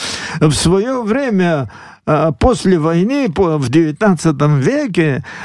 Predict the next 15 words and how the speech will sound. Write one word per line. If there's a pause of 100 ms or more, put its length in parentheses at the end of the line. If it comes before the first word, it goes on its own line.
Абхазия
удивила
Россию (1500)
своим
поведением, (100)
своим
образом
жизни. (1040)
Об
этом,
э, (100)
пишет,
э,
знаете,
кто?